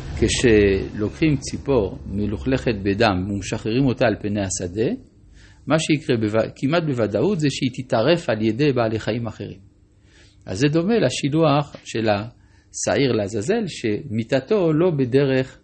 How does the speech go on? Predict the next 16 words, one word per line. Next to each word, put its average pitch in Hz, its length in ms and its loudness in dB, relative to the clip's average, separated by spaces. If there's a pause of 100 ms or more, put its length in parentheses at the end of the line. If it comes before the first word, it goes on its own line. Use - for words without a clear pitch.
זביחה, 98 580 -2 (600)
אלא 165 280 2
בדרך 143 520 2
פראית. 113 460 -2 (320)
אז 110 200 -4
גם 131 160 4 (100)
פה, 220 320 -2 (100)
אותו 117 200 -6
עיקרון. 151 540 -2 (960)
"והיזה 123 460 4
על 180 160 4
המטהר 135 600 2
מן 170 160 -2
הצרת 185 460 -2
שבע 190 480 -2
פעמים, 143 600 2